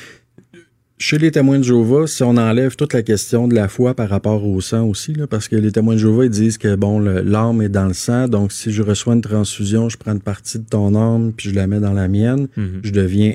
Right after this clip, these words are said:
Speaker 1: impur. Euh, si on enlève toute cette partie-là, juste au niveau de l'exclusion, c'est extrêmement difficile parce que c'est une secte, puis les sectes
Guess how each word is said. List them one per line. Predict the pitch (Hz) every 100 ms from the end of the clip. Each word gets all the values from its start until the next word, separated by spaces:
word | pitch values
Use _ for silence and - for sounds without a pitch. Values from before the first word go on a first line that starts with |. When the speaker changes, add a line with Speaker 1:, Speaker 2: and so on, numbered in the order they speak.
| -
Speaker 1:
impur. | 101 92 107 127 135 120 _ _ - - - _ _ -
Euh, | 95 92 90 92
si | - 123
on | 127
enlève | 120 123 127
toute | 151 143
cette | 117 - _
partie-là, | 120 110 - 113 117 127
juste | 120 139 131
au |
niveau | 113 110 127
de | 107
l'exclusion, | 107 107 - - 110 104 98 110 120 127 _ _ - _ -
c'est | -
extrêmement | 104 113 120 131
difficile | 123 104 - 117 113
parce | 107 101
que | 110
c'est | 101 139 131
une | 123 101
secte, | - 131 - _ _ _ _ _ _ _ _
puis | 123 131 139 147 -
les | 113 107
sectes | - 143